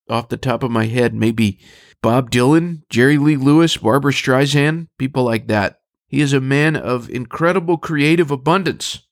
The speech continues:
So anyways, I'll keep you apprised of the upcoming Jimmy Buffett album. Maybe we'll do something for that. Who knows? I haven't communicated with Mister Utley in a long time, but I'm certain he's doing well. I certainly wish him well.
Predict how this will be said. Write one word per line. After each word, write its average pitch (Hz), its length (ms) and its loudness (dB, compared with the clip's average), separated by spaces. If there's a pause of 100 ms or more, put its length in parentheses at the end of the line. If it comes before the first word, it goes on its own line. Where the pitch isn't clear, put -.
(160)
So 165 220 2
anyways, 156 320 2
I'll 151 180 2
keep 170 260 -6
you 165 120 2
apprised 151 600 0
of 117 240 -6
the 107 320 -2
upcoming 143 560 0
Jimmy 131 260 0
Buffett 110 360 -2
album. 104 380 -4
Maybe 120 340 0
we'll 110 300 -2
do 117 200 -4
something 117 440 -6
for 113 240 -4
that. 127 220 -2
Who 123 180 -4
knows? 120 360 0 (480)
I 147 120 0
haven't 247 300 0
communicated 208 800 2
with 123 120 2
Mister 139 380 0
Utley 156 260 -2
in 143 80 -2
a 117 100 -6
long 123 280 -4
time, 143 340 -2
but 127 140 -4
I'm 107 180 -6
certain 160 400 -2
he's 127 280 -6
doing 165 340 -2
well. 156 360 2
I 113 120 -2
certainly 165 420 0
wish 185 300 0
him 160 160 0
well. 165 380 0